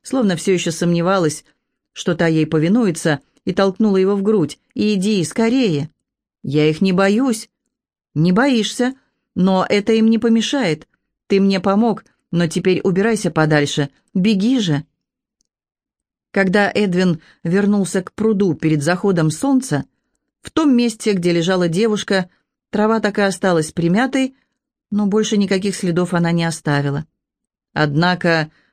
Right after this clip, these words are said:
вокруг стояло таинственное умиротворение, и мальчик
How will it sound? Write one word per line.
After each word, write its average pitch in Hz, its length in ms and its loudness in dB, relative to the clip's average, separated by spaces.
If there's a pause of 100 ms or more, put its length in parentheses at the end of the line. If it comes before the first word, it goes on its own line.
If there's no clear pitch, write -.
вокруг 170 420 -2
стояло 175 400 0
таинственное 175 680 0
умиротворение, 175 920 0 (540)
и 170 80 -2
мальчик 202 520 -2